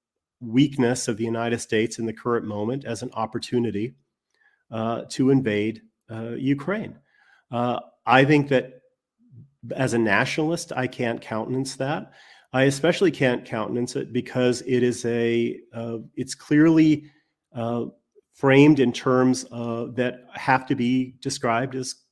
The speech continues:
uh, implicitly genocidal. Uh, when P-, Putin says that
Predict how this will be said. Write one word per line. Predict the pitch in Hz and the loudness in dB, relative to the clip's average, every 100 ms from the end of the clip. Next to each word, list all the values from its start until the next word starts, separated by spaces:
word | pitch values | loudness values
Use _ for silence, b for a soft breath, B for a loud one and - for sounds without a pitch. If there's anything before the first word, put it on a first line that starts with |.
| _ 113 | _ -12
uh, | 123 127 127 _ | -8 -8 -10 _
implicitly | 135 131 143 139 143 143 | -10 -2 -2 -2 -2 -2
genocidal. | 131 139 147 - 151 165 104 - b b b b b - | 0 0 0 -2 -4 -4 -10 -14 b b b b b -6
Uh, | 120 123 123 | -2 -2 -2
when | 131 127 131 143 139 139 | -2 2 4 4 2 -2
P-, | - - _ | -16 -18 _
Putin | 165 180 175 | 0 2 0
says | - 131 131 117 | 2 2 2 0
that | 120 | -8